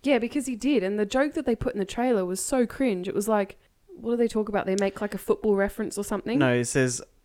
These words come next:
Speaker 2: a curve. He threw him a curveball.
Speaker 1: Oh, a baseball
Speaker 2: Yeah.
Speaker 1: reference.
Speaker 2: And he goes, "So a curveball is?" And he goes, "Yeah, I know what a curveball is. It's a pitch that's hard to hit. I'm gay, not foreign."
Speaker 1: That's offensive.
Speaker 2: That is a rough thing to put in a <laughs> show at all.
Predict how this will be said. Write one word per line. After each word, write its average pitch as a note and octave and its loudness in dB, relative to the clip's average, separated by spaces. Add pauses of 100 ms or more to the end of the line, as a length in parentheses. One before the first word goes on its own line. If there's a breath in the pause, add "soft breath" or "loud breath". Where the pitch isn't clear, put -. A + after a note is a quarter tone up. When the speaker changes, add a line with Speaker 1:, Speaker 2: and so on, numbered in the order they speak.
(100)
Speaker 2:
a C3 -4
curve. C3 4
He C#3 4
threw C#3+ 4
him C3+ 6
a B2 2
curveball. B2 4 (140)
Speaker 1:
Oh, G3 4
a F#3 4
baseball F#3+ -2
Speaker 2:
Yeah. E3 -4
Speaker 1:
reference. - -6 (180)
Speaker 2:
And A#2 0
he A2+ 2
goes, A#2 4
"So C3 4
a B2 4
curveball C3+ 4
is?" A2+ 2
And A#2+ -4
he A#2 0
goes, A2+ 2
"Yeah, B2+ 4 (200)
I B2 -2
know B2 4
what B2 2
a - 0
curveball A#2+ 2
is. A2+ -4
It's B2 -6
a - -6
pitch - -4
that's - -8
hard A2+ 2
to A#2 -8
hit. A#2+ -2
I'm A#2 0
gay, A2+ 4
not A2+ 0
foreign." G2+ 2 (1000)
Speaker 1:
That's D#4+ 2
offensive. C4 0
Speaker 2:
That F3 12
is E3+ 8
a D3 8
rough C3 6 (520)
thing C3 2
to C3+ 0
put C3 2
in B2+ 0
a C3+ 2
<laughs> - 4
show D3+ 10
at C#3 10
all. C#3+ 10